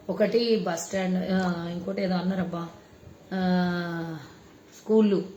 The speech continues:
కాలేజీలు, ఇంకా ఏందేందో రకరకాలుగా.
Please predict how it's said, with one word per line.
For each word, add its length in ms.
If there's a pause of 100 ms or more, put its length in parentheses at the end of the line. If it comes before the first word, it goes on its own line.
(320)
కాలేజీలు, 640 (280)
ఇంకా 240
ఏందేందో 560
రకరకాలుగా. 960